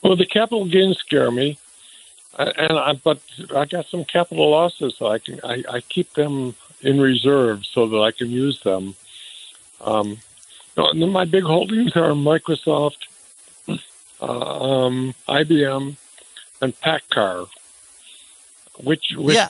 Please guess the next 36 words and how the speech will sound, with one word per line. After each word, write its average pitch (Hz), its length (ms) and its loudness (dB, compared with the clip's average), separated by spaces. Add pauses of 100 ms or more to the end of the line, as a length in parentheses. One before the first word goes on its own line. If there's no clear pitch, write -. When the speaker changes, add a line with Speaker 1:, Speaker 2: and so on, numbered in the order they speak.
Speaker 1:
which 143 360 -2
are, 123 260 2
I 120 120 -4 (1300)
Speaker 2:
They're 180 240 -2
all 196 180 4
great 190 280 0
Speaker 1:
if - 100 0
I 185 120 4
met 196 100 4
Speaker 2:
companies. 175 360 2
I 165 80 6
Speaker 1:
anybody 160 240 4
Speaker 2:
don't, 151 80 4
Speaker 1:
at 147 60 0
Speaker 2:
yeah, 190 160 0
Speaker 1:
the, 151 160 -4
at 147 120 -8
the, 135 360 -4 (560)
if - 180 -8
I 170 120 0
met 170 280 2
somebody 147 400 2
at 131 140 2
the, 120 120 -6 (140)
on 139 200 -4
the 135 100 -2
street - 440 -6
and 127 440 -4
when 131 160 4
he 139 80 4
wanted 139 300 4
to 131 100 2
know, 131 180 4
do 131 260 2
I 139 120 4
suggest 131 560 -2